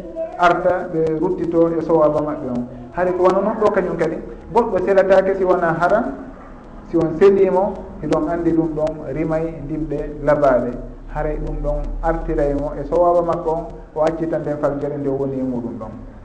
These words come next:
Haray ko ɗum ɗon ɓe innata alhijran, al-, maɗum alhajru, no jeeya e shartiji muɗum nde tawata maslaha hino e on hajru ɗon. Kono si tawi maslaha ala e muɗum tet,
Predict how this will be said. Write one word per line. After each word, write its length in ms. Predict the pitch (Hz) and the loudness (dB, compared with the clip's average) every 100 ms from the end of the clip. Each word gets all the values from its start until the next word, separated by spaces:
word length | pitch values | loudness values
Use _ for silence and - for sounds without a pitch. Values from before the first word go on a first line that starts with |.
| - - - - - - | -18 -18 -18 -20 -20 -8
Haray 180 | 160 165 - - | -2 -2 -2 -6
ko 80 | 165 | -6
ɗum 140 | 165 | -2
ɗon 180 | 165 165 | -2 -2
ɓe 80 | 160 165 | -2 0
innata 320 | 151 151 160 120 - - - - - | -2 -4 -6 -10 -12 -16 -16 -14 -10
alhijran, 840 | 143 135 147 160 160 156 170 165 - - - - - - | -6 -2 0 2 4 2 0 -6 -12 -16 -18 -20 -18 -6
al-, 180 | 139 135 | -4 -2
maɗum 300 | 147 147 139 | -2 -2 0
alhajru, 600 | 135 143 170 180 190 - - - - - | 0 2 0 2 2 0 -6 -12 -14 -6
no 120 | 139 | -2
jeeya 280 | 139 165 156 | 0 4 2
e 60 | 151 | 2
shartiji 460 | 156 156 156 151 | -2 -2 -4 -4
muɗum 400 | 151 151 147 147 147 - - - 135 | -4 -4 -4 -6 -8 -12 -14 -16 -8
nde 240 | 143 143 | -4 -2
tawata 580 | 160 156 143 147 151 139 | 0 0 0 -2 -6 -6
maslaha 480 | 151 151 147 139 143 139 | -6 -6 -4 -4 -4 -6
hino 200 | 143 139 | -6 -4
e 80 | 131 | -4
on 160 | 147 135 | -4 -4
hajru 200 | 135 123 | -4 -4
ɗon. 280 | 120 120 - - - - | -4 -4 -8 -12 -12 -8
Kono 160 | 170 | -8
si 60 | 170 | 0
tawi 160 | 190 180 | 2 4
maslaha 440 | 185 185 170 170 | 2 2 4 6
ala 120 | 170 | 6
e 100 | 165 | 6
muɗum 300 | 165 165 165 | 4 0 0
tet, 140 | 180 | 0